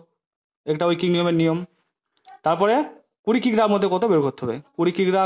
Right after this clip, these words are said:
পিতলে দশটা থাকবে সমান কুড়ি গণিত তিরিশ বাই একশো। একটা শূন্য একটা শূন্য কেটে গেল, এটা এটা কেটে গেল, মানে তিন দুগুণ ছয় কিগ্রা। ঠিক আছে, মানে এই লাইন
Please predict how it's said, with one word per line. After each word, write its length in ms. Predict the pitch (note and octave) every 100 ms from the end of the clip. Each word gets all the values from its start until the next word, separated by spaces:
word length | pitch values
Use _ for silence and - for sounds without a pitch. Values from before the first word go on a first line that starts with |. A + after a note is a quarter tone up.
| F#3
পিতলে 320 | E3 E3 E3 D#3 D3
দশটা 300 | D3+ - D#3
থাকবে 340 | D#3+ E3 F#3 A3+ -
সমান 260 | - D#3+ B3+ C4 - _ _
কুড়ি 240 | D3+ E3 D#3+
গণিত 260 | D#3 D#3 F#3+ G3
তিরিশ 260 | D3+ D3+ D#3+ C3+
বাই 180 | C3+ F#3+ D4 - _ _ _ _
একশো। 420 | C#3+ C#3+ - - A2+ _ _ D3
একটা 140 | - D#3+
শূন্য 160 | F3+
একটা 140 | D#3+ E3+
শূন্য 140 | F3 F3
কেটে 240 | F#3+ G3
গেল, 100 | G#3 A#3+ D#3
এটা 100 | D3+
এটা 100 | D3 D3
কেটে 180 | D#3 F#3+
গেল, 80 | A3+ C4 - _ _ D3
মানে 120 | D3+
তিন 140 | D3+
দুগুণ 200 | D3+ D#3+ A#3+ - _ -
ছয় 320 | - C3+ C#3 G#3+ - _ _ _
কিগ্রা। 320 | - A#2+ A2 G2 _ _ _ -
ঠিক 100 | G#3+
আছে, 140 | A3+ C3
মানে 160 | D#3+ G3+ - _ -
এই 140 | F3 F#3
লাইন 240 | F#3+ G3